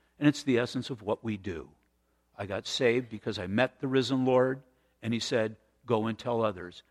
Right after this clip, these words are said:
And it's the same thing that he's asked you. It's very simple. He hasn't asked you for perfection. He hasn't asked you to live a sinless life 'cause he knows that's impossible. He just wants you to acknowledge him and then go out and acknowledge him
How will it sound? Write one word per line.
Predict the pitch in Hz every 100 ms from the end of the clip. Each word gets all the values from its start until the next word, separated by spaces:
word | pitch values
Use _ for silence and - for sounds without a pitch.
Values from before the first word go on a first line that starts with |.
| _
And | 123
it's | 117 -
the | 113
same | - 127 123
thing | 139 123
that | 110 113
he's | 110 -
asked | 117 101 - -
you. | 120 101 78 - _ _ _
It's | 127 -
very | 147 139
simple. | - 147 139
He | 139
hasn't | 170 185 156
asked | 165 -
you | 156
for | - 127
perfection. | 123 - 127 - 147 165 - _ _ _ -
He |
hasn't | 156 170 165
asked | 143 160 -
you | 147
to | - 139 127
live | 123 147
a | 139
sinless | - 160 143 135 -
life | 139 147
'cause | 139
he | 131
knows | 127 180 147
that's | 135 -
impossible. | 120 - 156 - 120 123 - -
He | 208
just | 190 226 254
wants | 208 -
you | 175
to | 156 123
acknowledge | 101 117 131 180 185
him | 202 202 214 220 _ _ _ _ -
and | 123
then | 123
go | 120 123
out | 120 117 117 _ _
and | 113
acknowledge | 107 123 120 117 107
him | 123 113 107